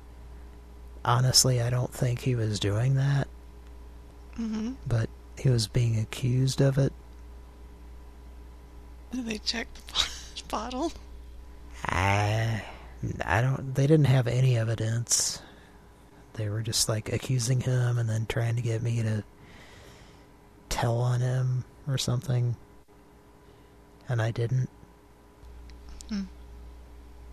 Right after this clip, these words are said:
Speaker 2: Well, I'm pretty easy to prove it.
Speaker 1: Yeah, you would think, but, you know, sometimes people are very dumb.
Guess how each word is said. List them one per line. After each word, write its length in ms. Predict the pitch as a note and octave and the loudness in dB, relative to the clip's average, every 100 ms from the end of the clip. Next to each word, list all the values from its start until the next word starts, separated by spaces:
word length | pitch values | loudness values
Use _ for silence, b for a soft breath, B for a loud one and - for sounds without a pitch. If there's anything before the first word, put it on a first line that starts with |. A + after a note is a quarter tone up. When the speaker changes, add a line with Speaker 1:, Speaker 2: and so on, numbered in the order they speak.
| - - - - - - | -16 -18 -18 -18 -18 -10
Speaker 2:
Well, 80 | A3+ | -6
I'm 160 | G#3+ G#3 - | -6 -8 -12
pretty 200 | A3 G#3+ | -14 -12
easy 300 | F3 G3 G#3+ | -12 -12 -12
to 100 | G3 - - - - | -14 -16 -18 -16 -12
prove 260 | A3+ G#3+ | -10 -10
it. 80 | A3 A#3 - - - - - - - - - - - - - - - - - - - - B B B B B B - - - | -12 -14 -18 -18 -16 -16 -18 -18 -18 -18 -16 -16 -16 -18 -18 -18 -18 -18 -18 -18 -18 -16 B B B B B B -16 -16 0
Speaker 1:
Yeah, 380 | C3+ B2+ B2 A#2+ B B - | 4 6 4 2 B B -2
you 140 | C3 | 2
would 180 | B2+ - | 2 2
think, 560 | C3 A#2+ G2+ - - - - | 2 4 2 -2 -8 -8 -6
but, 280 | G#2+ G2 G2+ - - - - - - - - - - - - - - - - - | -2 -2 -4 -10 -18 -18 -18 -18 -18 -18 -18 -18 -16 -16 -16 -16 -18 -20 -20 -6
you 80 | - | -4
know, 160 | - - - - - | -4 -8 -14 -20 -10
sometimes 580 | - B2+ A#2+ B2+ A#2+ - | -2 0 2 2 2 0
people 320 | - C3 C#3 | 0 0 2
are 160 | C#3 B2 | 2 2
very 300 | A#2+ B2+ C#3 | 0 2 4
dumb. 440 | D3 D3 C#3+ D3 | 6 8 8 6